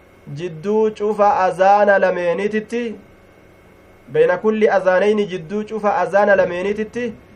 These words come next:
salaatun salaatatu jira. آية. السلام عليكم وعليكم السلام. آية. ورحمة الله وبركاته. سدرة المنتهى.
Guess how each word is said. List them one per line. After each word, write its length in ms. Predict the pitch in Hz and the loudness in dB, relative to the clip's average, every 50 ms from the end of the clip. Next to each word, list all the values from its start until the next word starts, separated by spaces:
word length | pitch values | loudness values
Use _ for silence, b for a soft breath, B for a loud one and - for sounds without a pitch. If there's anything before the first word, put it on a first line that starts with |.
| - - - | -20 -20 -20
salaatun 1000 | - - 175 170 175 185 190 202 208 202 208 214 220 214 214 214 214 214 214 - - - | -14 -8 -6 -4 0 2 2 2 2 2 2 2 2 0 0 0 -4 -10 -12 -16 -20 -20
salaatatu 760 | - - - 175 175 180 185 196 202 196 202 208 208 208 202 | -14 -8 -4 -2 0 2 2 4 2 2 0 -2 -4 -6 -6
jira. 640 | 175 185 180 175 165 160 156 143 135 131 123 117 113 - - - - - - - - _ _ _ _ _ _ _ - - | -6 -2 0 2 2 2 2 2 0 -2 -4 -6 -10 -14 -18 -20 -20 -20 -20 -20 -20 _ _ _ _ _ _ _ -4 0
آية. 600 | 156 170 185 190 185 180 156 139 131 - - - | 2 2 4 4 2 2 0 0 -2 -6 -10 -12
السلام 540 | 147 143 - 156 156 165 165 165 160 156 151 | -12 -8 -8 -6 -4 -4 -4 -4 -4 -4 -4
عليكم 600 | 131 135 139 143 143 143 143 143 - 151 143 143 | -4 -4 -4 -6 -6 -8 -10 -12 -12 -10 -8 -6
وعليكم 600 | 143 143 135 139 143 143 143 143 139 143 131 135 | -6 -4 -4 -4 -6 -6 -6 -8 -10 -12 -14 -14
السلام. 460 | 127 - - 135 127 123 127 127 123 107 - - - | -14 -16 -16 -14 -14 -12 -12 -14 -14 -16 -18 -16 -10
آية. 420 | - 151 165 175 170 160 139 - - - _ _ _ _ _ _ _ - - | -6 -4 -2 0 0 -2 -2 -6 -8 -16 _ _ _ _ _ _ _ -18 -14
ورحمة 240 | - - 131 131 143 | -12 -12 -12 -10 -8
الله 140 | 135 135 | -8 -8
وبركاته. 420 | 135 131 131 127 - 135 131 - 131 | -8 -8 -10 -10 -10 -12 -14 -14 -14
سدرة 240 | 131 143 151 147 143 | -12 -10 -8 -8 -8
المنتهى. 380 | 147 139 135 131 - 147 156 | -8 -10 -10 -10 -10 -10 -10